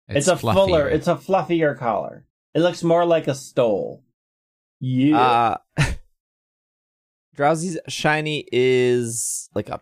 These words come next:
Speaker 3: pink-ish color.
Speaker 1: Go Team Pink!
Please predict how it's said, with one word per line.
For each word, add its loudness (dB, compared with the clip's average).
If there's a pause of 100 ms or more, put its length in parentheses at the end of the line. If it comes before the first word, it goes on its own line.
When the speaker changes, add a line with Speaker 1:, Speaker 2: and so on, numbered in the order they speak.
Speaker 3:
pink-ish -6
color. -2 (800)
Speaker 1:
Go 4
Team 2
Pink! 2